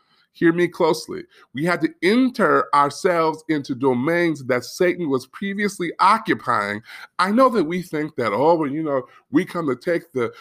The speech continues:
the, the, the stratosphere and, and, and, and the internet world by storm. No,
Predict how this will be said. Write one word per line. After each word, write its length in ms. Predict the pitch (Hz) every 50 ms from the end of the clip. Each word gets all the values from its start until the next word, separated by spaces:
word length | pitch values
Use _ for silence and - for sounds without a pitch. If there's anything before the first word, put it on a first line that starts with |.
| - _ -
the, 300 | 104 113 113 107 - 98
the, 240 | 117 117 107 92 85
the 140 | 104 113 120
stratosphere 1080 | - - - - 175 175 175 170 175 170 - - - - 175 180 180 175 180 180 175 180 - - - _ -
and, 180 | 139 147 143 139 -
and, 260 | 147 143 135 135 131
and, 260 | - 135 139 135 - -
and 180 | 131 139 131 120
the 100 | 120 - -
internet 480 | 170 185 185 - - 170 170 165 151 135
world 300 | 127 143 170 170 165 135
by 160 | 147 139 143
storm. 480 | 143 - - - 180 185 170 135 110 - - - - _
No, 400 | - 135 170 208 226 202 170 135